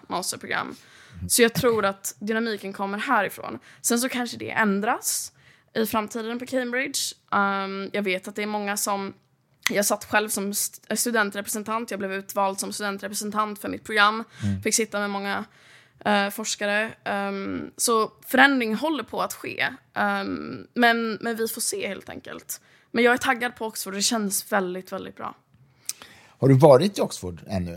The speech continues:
Speaker 2: Själv?
Speaker 1: Ja.
Speaker 2: Ja.
Speaker 1: <clears throat> Jag var vid mitt college där, mitt Hogwartshus.
Speaker 2: Mm.
Speaker 1: Ska vara vid Magdalen College. Ehm, de har en <laughs> r-, vad heter det, rådjurspark som har rådjur utanför. Ehm, så vill jag såklart gå och kolla på det.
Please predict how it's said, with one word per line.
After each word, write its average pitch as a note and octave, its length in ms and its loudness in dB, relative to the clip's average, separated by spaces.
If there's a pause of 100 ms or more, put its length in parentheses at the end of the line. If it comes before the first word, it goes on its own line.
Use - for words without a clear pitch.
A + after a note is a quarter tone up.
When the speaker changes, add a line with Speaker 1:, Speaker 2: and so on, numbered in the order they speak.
(220)
Speaker 2:
Själv? G3 140 0
Speaker 1:
Ja. F#3+ 420 2
Speaker 2:
Ja. F2+ 260 -2 (280)
Speaker 1:
<clears throat> - 320 10
Jag A3 100 12
var A3+ 360 8 (240)
vid A3 100 -2
mitt G#3+ 220 2
college A3 420 0 (100)
där, G#3 380 2
mitt G3+ 220 -6
Hogwartshus. A3 840 0 (120)
Speaker 2:
Mm. A2+ 360 2
Speaker 1:
Ska G2+ 440 2
vara G3 200 -4
vid G3 260 -8
Magdalen G3+ 580 -4
College. F3+ 400 -6 (380)
Ehm, - 580 -6
de G#3 220 -4
har G3 100 -2
en F#3+ 180 -6
<laughs> - 540 -14
r-, A3+ 380 -10
vad C4 140 -2
heter A3 140 2
det, G3+ 160 -2
rådjurspark G#3 1120 0
som - 280 4
har A#3 100 2
rådjur C#4+ 600 -2
utanför. G#3 720 0 (560)
Ehm, A3 480 0
så A3 100 -4
vill G#3 140 -4
jag F3+ 120 2
såklart - 300 -6
gå G#3 80 -6
och G3 80 -6
kolla - 200 -8
på - 100 -10
det. A#3+ 160 -2